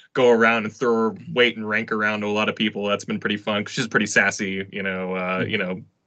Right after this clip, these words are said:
Speaker 1: uh, leader. Uh, she's the leader of the Ghost Crew and stuff like that. So I'm, I'm really enjoying it. I don't, I don't know.
Speaker 2: Nice.
Speaker 1: I, I think, uh, j-,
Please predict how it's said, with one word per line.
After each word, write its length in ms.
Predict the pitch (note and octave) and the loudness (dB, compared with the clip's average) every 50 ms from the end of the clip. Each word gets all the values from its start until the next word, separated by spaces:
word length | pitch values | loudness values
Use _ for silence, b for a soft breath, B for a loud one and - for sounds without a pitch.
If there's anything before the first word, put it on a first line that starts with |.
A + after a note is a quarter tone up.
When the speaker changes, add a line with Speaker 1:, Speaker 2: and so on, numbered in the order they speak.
| _ - | _ -4
Speaker 1:
uh, 180 | F#2 F#2+ F#2 F2+ | -2 -2 0 -2
leader. 580 | G2 G#2 A#2 A2+ G#2 G#2+ - F#2 F#2+ G2+ G2 - - | 0 4 4 4 6 6 4 4 4 2 -2 -2 2
Uh, 160 | A#2+ A2+ A2 | 2 2 4
she's 220 | - E3+ D#3 C3 | 4 2 2 4
the 100 | - C3 | 4 4
leader 340 | B2 A#2+ B2 A#2+ A2+ A2+ A2 | 4 6 4 4 6 4 4
of 80 | G2+ F2+ | 4 2
the 80 | A2 | -2
Ghost 300 | G2+ F2+ F#2+ F#2+ F#2+ - | -2 0 -4 -4 -6 -6
Crew 220 | - A2 G2 F#2+ F#2+ | -4 -4 -2 -2 -4
and 100 | G2+ G2 | -4 -4
stuff 180 | G#2+ G2 - | -4 -4 -2
like 200 | G#2+ F#2+ F#2 - | -2 -4 -2 0
that. 280 | - F#2+ F#2+ F#2 - - | 0 0 0 0 -4 -6
So 380 | - - G2 F#2 F#2+ G2 A2+ B B B B B B B B B B B B | -4 -2 -2 0 0 -2 -2 B B B B B B B B B B B B
I'm, 180 | G#3+ B3 C4+ - | 2 2 4 6
I'm 140 | A#3 C#4+ D4+ | 6 6 8
really 200 | D4+ C4+ A3 F3+ | 8 6 6 6
enjoying 440 | D#3 C#3+ C3 C3+ B2+ B2 B2 B2+ B2+ | 4 2 0 -2 -2 -2 -2 -2 -2
it. 120 | B2+ B2+ | -4 -2
I 120 | D3+ E3+ F3 | 0 0 0
don't, 180 | D#3 D3+ A#2 | 0 0 0
I 80 | C#3 D3 | 0 -2
don't 140 | D3+ C#3+ C3+ | 0 0 0
know. 80 | C3+ | 0
Speaker 2:
Nice. 240 | C3 C3 C3+ C3+ C3 | 2 2 2 2 2
Speaker 1:
I, 100 | - C#3+ | 0 -2
I 40 | C#3+ | -2
think, 280 | - G3+ G3+ F3 D3+ E3+ | -2 -2 -4 -2 0 2
uh, 240 | D#3 D3+ D3 D3 | 4 4 4 4
j-, 200 | C3+ A#2 G#2+ - | 2 -2 -10 -4